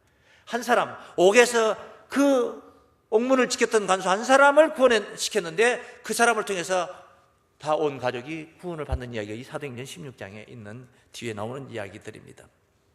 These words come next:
내 가족을 정말 내가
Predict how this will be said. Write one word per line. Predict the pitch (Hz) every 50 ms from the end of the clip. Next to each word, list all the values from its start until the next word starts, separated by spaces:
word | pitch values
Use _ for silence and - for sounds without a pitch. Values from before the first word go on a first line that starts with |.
| _ _ _ _ _ _ _ _ _ _ _ _ _ _ _ _ _ -
내 | 131 160 170
가족을 | 160 - 147 135 170 160 165 139 120 117 - - - _
정말 | - - - 214 220 269 311 294 254 190
내가 | 160 160 160 190 220 233 214 190 - -